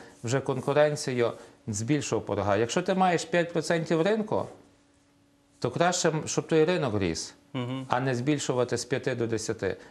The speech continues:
Speaker 1: Бо ти когось іншого, е, вб'єш, або тебе вб'ють. Тому краще триматися навіть тих п'ять процентів, але хай той ринок росте. І це була наша основна мета. Це мета була участь в виставках, участь в семінарах,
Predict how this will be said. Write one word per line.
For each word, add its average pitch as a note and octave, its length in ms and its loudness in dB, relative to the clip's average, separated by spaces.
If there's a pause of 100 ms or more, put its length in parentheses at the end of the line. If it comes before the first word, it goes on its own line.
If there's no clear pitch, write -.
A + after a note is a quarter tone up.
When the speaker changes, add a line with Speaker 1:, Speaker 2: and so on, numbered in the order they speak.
(120)
Speaker 1:
Бо A#2 60 -6
ти D3+ 120 0
когось D#3+ 300 2
іншого, C#3+ 480 0 (160)
е, G#2 320 2
вб'єш, G2 480 0
або D3+ 220 2
тебе A#2 280 0
вб'ють. F2 360 -4 (340)
Тому F3 140 0
краще A3+ 380 0
триматися F#3 520 0
навіть E3 260 0
тих F3 180 -2
п'ять E3+ 220 -2
процентів, F#3 500 -2 (240)
але C3+ 180 2
хай G#3 260 2
той F3+ 220 0 (220)
ринок C#3 480 0
росте. - 340 -4 (360)
І G#2+ 60 -6
це F3+ 160 2
була E3+ 240 2
наша D#3 280 2
основна C#3 360 -2
мета. C3 380 0 (240)
Це - 180 -4
мета D#3 320 4
була D3+ 480 2 (140)
участь E3 340 0
в G#2 40 -2
виставках, G#2 600 -2
участь - 600 -2
в - 20 -14
семінарах, B2 720 0